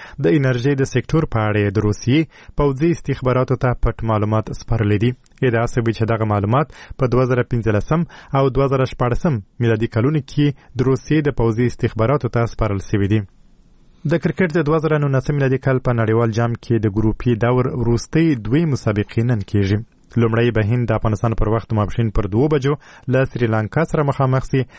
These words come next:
او بیا به استرالیا د مازدیګر پنځه بجې له جنوبي افریقا سره لوبه کوي.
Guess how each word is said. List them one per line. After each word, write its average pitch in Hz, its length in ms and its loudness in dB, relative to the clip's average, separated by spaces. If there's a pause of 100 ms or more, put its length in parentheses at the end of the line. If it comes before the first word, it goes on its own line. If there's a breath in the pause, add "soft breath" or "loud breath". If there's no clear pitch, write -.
(160 loud breath)
او 123 80 2 (120)
بیا 151 180 2
به 127 160 0
استرالیا 123 420 0 (220)
د 113 140 0
مازدیګر 104 400 0
پنځه 104 280 0
بجې 143 200 0 (360 loud breath)
له 131 80 4
جنوبي 113 400 0
افریقا 131 400 0
سره 113 300 0
لوبه 107 400 2
کوي. 110 200 2